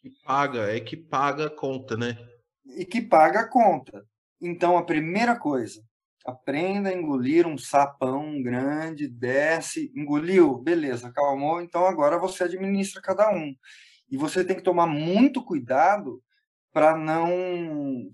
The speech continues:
Speaker 2: falar besteira pra um e pra outro, né? Ou pra não fritar as pessoas. Ah, mas o diretor não quer. Se você vai chegar pro diretor de criação e falar mal do diretor do filme, não cai bem.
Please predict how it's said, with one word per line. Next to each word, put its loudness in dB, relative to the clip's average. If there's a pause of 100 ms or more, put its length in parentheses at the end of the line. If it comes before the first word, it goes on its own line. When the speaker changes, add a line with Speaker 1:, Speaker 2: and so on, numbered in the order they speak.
Speaker 2:
falar 6
besteira 0
pra 0
um -2
e -6
pra 2
outro, -2 (360)
né? -4 (160)
Ou 4
pra 6
não 0
fritar 2 (120)
as -10
pessoas. -6 (480)
Ah, 8
mas -2
o -2
diretor 2
não -4
quer. -2
Se -10
você -6
vai 0
chegar 0
pro -10
diretor -2
de -10
criação -2
e -8
falar 4
mal 4
do -8
diretor -6
do -12
filme, -4
não 0
cai 2
bem. -4